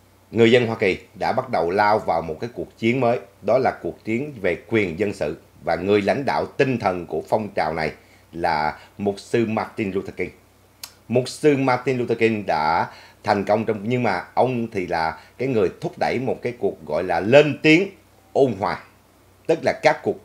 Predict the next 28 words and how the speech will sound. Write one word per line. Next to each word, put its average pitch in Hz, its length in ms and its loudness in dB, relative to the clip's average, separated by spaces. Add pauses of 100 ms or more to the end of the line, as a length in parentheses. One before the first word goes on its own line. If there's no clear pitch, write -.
biểu 104 240 6 (180)
tình 95 340 0 (100)
của 85 460 0 (420)
phong 123 320 2
trào 90 200 2
dân 104 160 -2
quyền 90 160 0 (440)
trở 87 200 2
nên 107 200 -4
ôn 92 180 -4
hòa 76 100 -6
hơn. 78 200 -8 (640)
Thì, 92 80 -2
quý 110 100 -2
vị, 90 180 2 (380)
tuy 139 100 2
nhiên 135 300 6
thì, 98 180 2
à, 87 240 2 (140)
nó 120 80 -2
bắt 143 200 0
đầu 101 200 2 (100)
từ 95 260 2
cái, 120 180 2
à, 110 320 2 (260)
dấu 131 140 8
mốc 165 220 6
này 214 140 0